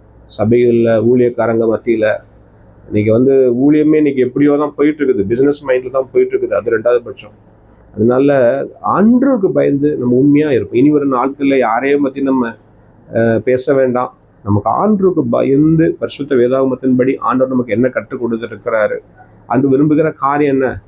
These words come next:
மத்தேயு இருபத்தெட்டுல சொல்லப்படுது போல, நீங்க புறப்பட்டு போய் சகல ஜாதிகளையும் சீஷராக்குங்களை தான் அன்று சொல்லியிருக்கிறார். அந்த காரியத்தை மாத்திரம் நம்ம செய்வோம். ஆண்டவருடைய வருகை சமீபமா இருக்கிறது. அதனால அவர்கள், அவரவர் செய்கிற,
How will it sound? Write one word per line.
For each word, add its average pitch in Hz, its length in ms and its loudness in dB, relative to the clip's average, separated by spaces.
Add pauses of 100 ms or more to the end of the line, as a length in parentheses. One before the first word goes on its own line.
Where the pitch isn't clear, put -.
(240)
மத்தேயு 120 140 -6
இருபத்தெட்டுல 143 480 0 (100)
சொல்லப்படுது 135 380 0
போல, 139 160 2
நீங்க 117 180 0
புறப்பட்டு 165 560 -4
போய் 143 180 0
சகல 135 320 -2
ஜாதிகளையும் 127 840 0 (380)
சீஷராக்குங்களை 131 840 0
தான் 120 180 -2
அன்று 92 220 -6
சொல்லியிருக்கிறார். 101 460 -4
அந்த 104 320 0
காரியத்தை 127 420 0
மாத்திரம் 139 420 -2
நம்ம 127 180 2
செய்வோம். 120 480 0 (680)
ஆண்டவருடைய 120 360 2
வருகை 123 240 2 (160)
சமீபமா 131 440 0
இருக்கிறது. 117 520 -2 (460)
அதனால 107 680 0 (460)
அவர்கள், 123 520 2
அவரவர் 120 500 0
செய்கிற, 143 560 -2